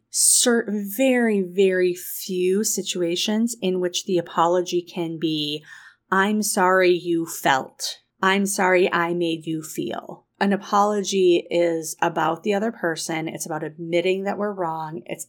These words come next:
asking for forgiveness. Okay?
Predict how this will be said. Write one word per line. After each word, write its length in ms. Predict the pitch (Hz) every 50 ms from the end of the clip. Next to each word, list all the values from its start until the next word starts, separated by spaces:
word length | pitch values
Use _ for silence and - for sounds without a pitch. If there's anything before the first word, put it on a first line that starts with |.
| _
asking 520 | - 156 151 151 - - - - 156 147 151
for 180 | - 170 156
forgiveness. 1000 | 156 - 170 165 165 156 139 - - - - - 160 165 - - - - - - _ _ _ _ _ _ _ _ _ -
Okay? 460 | 165 160 - 185 156 147 156 190 202